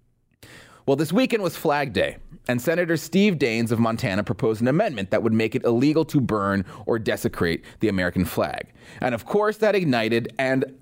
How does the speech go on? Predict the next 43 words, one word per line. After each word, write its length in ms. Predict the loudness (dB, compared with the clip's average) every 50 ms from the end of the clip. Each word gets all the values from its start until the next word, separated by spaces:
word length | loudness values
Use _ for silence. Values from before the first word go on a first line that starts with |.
| -20 -10 _
pun 380 | -4 -2 0 0 2 2 2 0 0 -2
intended, 640 | 0 0 0 0 -2 -2 -4 -4 -4 -2 0 2 2
all 140 | 2 4
right, 200 | 4 2 2 2
'cause 140 | 0 0 0
I'm, 220 | 2 0 0 0 -2
I'm 220 | 0 0 0 0
corny 340 | -2 -2 -2 0 0 2 2
as 80 | 2 2
hell. 320 | 0 0 0 -2 -4 -6 -8 -14 -20 -20 -20 -20 -16 -4 -2
It 180 | 0 2 2
ignited 880 | 2 0 0 0 0 0 2 2 0 0 2 2 2 2 2 0 -4 -6 -12 -6 -2
a 80 | -2 0
debate 500 | 0 0 0 0 0 2 2 2 0 -2 -6 -6 -2
over 240 | -2 0 2 2 2
whether 300 | 4 2 2 2 2 2
a 60 | 0
flag 420 | -2 -2 -2 0 0 2 0 0 0
burning 340 | 0 0 2 2 0 0
ban 240 | 0 0 2 2 2
is 140 | 0 0 0
a 80 | -2 -2
show 260 | -2 0 0 2 2
of 160 | 0 0 -2
patriotism, 800 | -2 -2 -2 0 0 0 2 2 2 0 2 2 0 0 0 -4 -6 -2
is 260 | 0 2 2 2 2 0
it 100 | 0 0
an 120 | 0 0
infringement 480 | 0 0 0 -2 0 0 0 0 0 -2
of 80 | -2 -2
free 240 | 0 2 2 2
speech? 400 | 0 0 0 2 2 2 2 2
There 100 | 2 2
was 140 | 2 4 4
lots 400 | 2 2 2 2 0 -2 0 2
and 100 | 2 2
lots 260 | 4 2 0 0 -2
of 60 | -2 -2
opinions 480 | -2 0 0 0 2 2 2 2 2
on 180 | 2 0 0 -2
Twitter 300 | 0 0 2 2 4 2
and 80 | 2
online, 520 | 2 2 0 2 2 2 0 0 0 -2